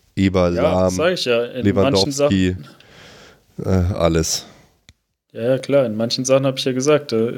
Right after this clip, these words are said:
Speaker 2: es ist offensichtlich, weil sie es selbst gesagt haben oder weil wir es irgendwo
Speaker 1: Sie haben ja selber gesagt, es
Speaker 2: Interviews
Speaker 1: ist, es fühlt
Speaker 2: gelesen
Speaker 1: sich an
Speaker 2: haben.
Speaker 1: wie eine Scheidung. Das waren ihre, ihre Tö-, ihr O-Ton, dass sie noch nicht wieder geheiratet haben. Wenn du sowas schon so deutlich sagst.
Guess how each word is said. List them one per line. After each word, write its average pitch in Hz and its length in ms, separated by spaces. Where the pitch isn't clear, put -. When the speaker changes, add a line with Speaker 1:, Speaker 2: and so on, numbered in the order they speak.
Speaker 2:
es 131 160
ist - 180
offensichtlich, 131 640
weil 117 460
sie 127 160
es - 320
selbst 120 400
gesagt 117 440
haben 139 300
oder 120 380
weil 117 220
wir 117 60
es - 220
irgendwo 113 360
Speaker 1:
Sie 104 60
haben 117 100
ja 120 80
selber 123 260
gesagt, 120 300
es 127 60
Speaker 2:
Interviews 123 400
Speaker 1:
ist, - 80
es - 60
fühlt 127 100
Speaker 2:
gelesen 135 220
Speaker 1:
sich 107 120
an 104 80
Speaker 2:
haben. 107 80
Speaker 1:
wie 104 60
eine 98 120
Scheidung. 87 560
Das - 240
waren 98 240
ihre, 101 380
ihre 98 460
Tö-, - 380
ihr 104 200
O-Ton, 92 460
dass - 120
sie 95 80
noch 95 80
nicht 92 140
wieder 92 160
geheiratet 87 580
haben. 85 280
Wenn 92 100
du 90 40
sowas 95 300
schon 98 160
so 104 80
deutlich 101 400
sagst. - 480